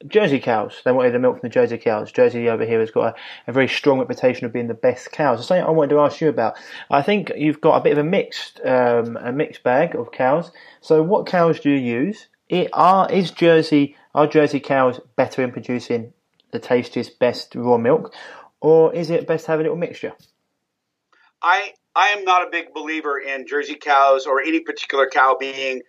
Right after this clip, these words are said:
Speaker 2: the perfect cow. Every one of the cows has their own benefits and their own challenges. We actually crossbreed cows because when you want to have, uh, an organic cow, which, which is not treated with antibiotics, you wanna have hybrid vigor.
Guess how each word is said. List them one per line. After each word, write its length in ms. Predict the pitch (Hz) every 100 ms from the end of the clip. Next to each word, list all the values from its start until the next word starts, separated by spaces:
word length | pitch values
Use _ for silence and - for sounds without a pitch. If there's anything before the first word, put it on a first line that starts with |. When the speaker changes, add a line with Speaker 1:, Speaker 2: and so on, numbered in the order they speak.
| _
Speaker 2:
the 80 | 135
perfect 440 | - 165 - -
cow. 340 | - 131 120 117 _ _ _ -
Every 260 | 196 233
one 180 | 226 202
of 60 | 170
the 80 |
cows 360 | 165 180 165 156
has 240 | 160 165
their 140 | 160 151
own 180 | 156 143
benefits 600 | 131 147 - - - - -
and 160 | 226
their 140 | 226 208
own 180 | 196 196
challenges. 580 | 185 175 170 120 101 - _ _ _
We 160 | - 208
actually 280 | 226 - 190
crossbreed 680 | - - 175 170 - 175 170
cows 340 | 175 165 170 -
because 360 | - 165 151 - _ _ _ _
when 180 | 170 185
you 160 | 196 208
want 240 | 208 262
to 100 | -
have, 360 | 202 202 190 165 - _ _ -
uh, 120 | 156
an 60 | 156
organic 560 | 147 143 147 175 - -
cow, 320 | 147 139 131
which, 260 | 135 131 -
which 200 | 131 131
is 100 | 127
not 280 | 156 165 -
treated 260 | - 151
with 120 | 135 131
antibiotics, 600 | 143 139 131 143 - - - _ -
you 100 | 269
wanna 140 | 277
have 260 | 214 208 180
hybrid 560 | - 190 196 190 170 -
vigor. 320 | 156 143